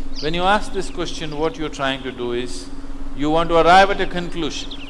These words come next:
Don't arrive at a conclusion. Just seek what is not you.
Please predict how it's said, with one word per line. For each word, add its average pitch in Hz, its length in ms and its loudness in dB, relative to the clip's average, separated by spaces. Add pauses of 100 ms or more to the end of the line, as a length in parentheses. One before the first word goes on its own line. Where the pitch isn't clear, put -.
(560)
Don't 156 240 -6
arrive 160 300 2
at 165 80 -6
a 165 60 -6
conclusion. - 640 -4 (600)
Just - 360 -6
seek 175 240 -6 (1040)
what 208 240 4
is 208 140 -2
not 160 380 0
you. 123 180 -2